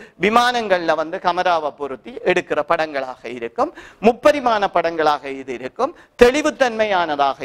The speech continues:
இருக்கும், திருத்தி அமைக்கக்கூடியதாக இருக்கும். அப்ப இவ்வாறான இயல்புகள் கொண்ட இந்த டேட்டாவும் தரவு மூலமும் முக்கியமானதாக நாங்கள் பார்க்கக்கூடியதாக இருக்கும் என்றதை நீங்க விளங்கிக் கொள்ளணும். அடுத்த விஷயம்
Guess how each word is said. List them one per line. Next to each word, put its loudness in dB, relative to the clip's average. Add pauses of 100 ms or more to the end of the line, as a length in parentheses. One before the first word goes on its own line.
இருக்கும், 0 (340)
திருத்தி 2
அமைக்கக்கூடியதாக -4
இருக்கும். -6
அப்ப 2
இவ்வாறான 0
இயல்புகள் 0
கொண்ட -4 (160)
இந்த 0
டேட்டாவும் -2
தரவு 2
மூலமும் -2 (320)
முக்கியமானதாக 0
நாங்கள் -2
பார்க்கக்கூடியதாக -4 (240)
இருக்கும் 2
என்றதை 2
நீங்க 2
விளங்கிக் -2
கொள்ளணும். -4 (300)
அடுத்த 2
விஷயம் -2